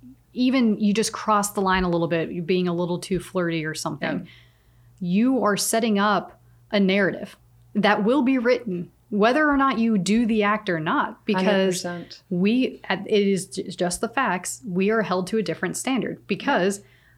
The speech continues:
Speaker 1: a guy can sleep around and it's not as big of a deal. Their reputation and their work ability and their
Speaker 2: Mm-hmm.
Speaker 1: career, nothing changes with that, right?
Speaker 2: Right.
Speaker 1: But when you do it, not only are you doing it to yourself,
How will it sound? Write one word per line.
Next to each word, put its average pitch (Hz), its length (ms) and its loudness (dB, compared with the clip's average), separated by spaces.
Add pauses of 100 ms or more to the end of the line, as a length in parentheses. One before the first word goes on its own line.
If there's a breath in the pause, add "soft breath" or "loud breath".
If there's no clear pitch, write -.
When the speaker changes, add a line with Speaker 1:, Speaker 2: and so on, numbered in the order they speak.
Speaker 1:
a 185 60 -2
guy 180 200 0
can 208 160 0
sleep 190 220 -4
around 180 380 -4
and 180 120 -4
it's 175 140 -6
not 175 160 -2
as 170 100 -6
big 180 180 -4
of 165 80 -8
a 170 40 -6
deal. 185 560 -4
Their 196 400 0
reputation 196 880 -2
and 170 120 -2
their 170 120 -2
work 185 400 -2
ability 170 600 -2
and 165 160 -8
their 170 260 -2
Speaker 2:
Mm-hmm. 170 160 -6
Speaker 1:
career, 185 760 0 (340 soft breath)
nothing 202 320 2
changes 180 440 -2
with 156 100 -12
that, 165 200 -8
right? 170 360 -4 (140 loud breath)
Speaker 2:
Right. 170 320 -6
Speaker 1:
But 185 160 2
when 180 240 0
you 262 160 2
do 196 180 2
it, 170 260 -2 (160)
not 233 260 0
only 208 540 0
are 190 120 0
you 180 120 0
doing 180 220 0
it 185 80 -10
to - 100 -10
yourself, 180 640 -4